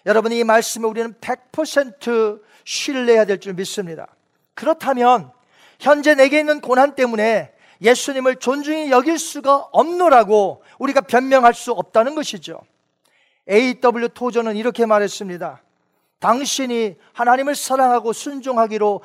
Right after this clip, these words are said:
마음에 결심했다면 어디에서나 하나님을 볼 수 있습니다."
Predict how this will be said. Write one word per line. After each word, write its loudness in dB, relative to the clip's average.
마음에 2
결심했다면 -6
어디에서나 2
하나님을 0
볼 -6
수 -12
있습니다." -14